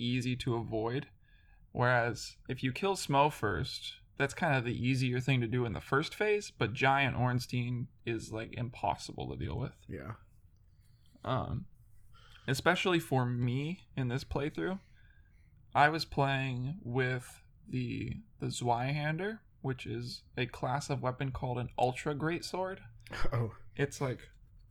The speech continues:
Speaker 1: it's taller than your character is.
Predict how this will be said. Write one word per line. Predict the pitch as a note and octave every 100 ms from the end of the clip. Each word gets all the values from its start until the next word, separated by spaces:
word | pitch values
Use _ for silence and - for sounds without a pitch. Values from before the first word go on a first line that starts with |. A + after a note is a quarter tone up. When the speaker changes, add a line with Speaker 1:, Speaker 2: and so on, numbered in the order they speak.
| - - - -
Speaker 1:
it's | A#2+ -
taller | - B2+ B2+ C#3+
than | C3 B2+
your | A2
character | - A2+ A2 C3+ D3+ D#3
is. | E3+ F3 F3 -